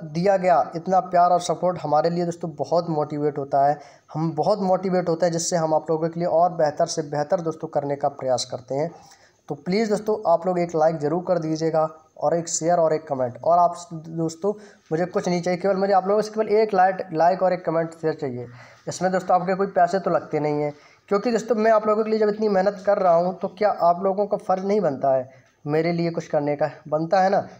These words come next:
तो प्लीज़ दोस्तों एक लाइक तो आप लोगों के लिए बनता है, तो प्लीज़ दोस्तों एक लाइक ज़रूर कर दीजिएगा आप लोग।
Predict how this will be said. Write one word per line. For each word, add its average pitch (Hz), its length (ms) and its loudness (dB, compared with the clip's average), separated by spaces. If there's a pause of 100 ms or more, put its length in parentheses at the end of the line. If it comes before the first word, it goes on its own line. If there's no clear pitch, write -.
तो 170 60 -14
प्लीज़ 233 260 -2
दोस्तों 208 240 -4 (100)
एक 196 200 0
लाइक 175 280 2
तो 190 60 2
आप 175 140 -2
लोगों 170 200 -4
के 180 100 -10
लिए 175 100 -4
बनता 147 300 0
है, 156 80 2
तो 151 80 -4
प्लीज़ 170 280 -4
दोस्तों 165 220 -4
एक 151 100 -6
लाइक 147 220 0
ज़रूर 139 220 -4
कर 165 120 0
दीजिएगा 147 420 -2
आप 135 160 -2
लोग। 185 200 -4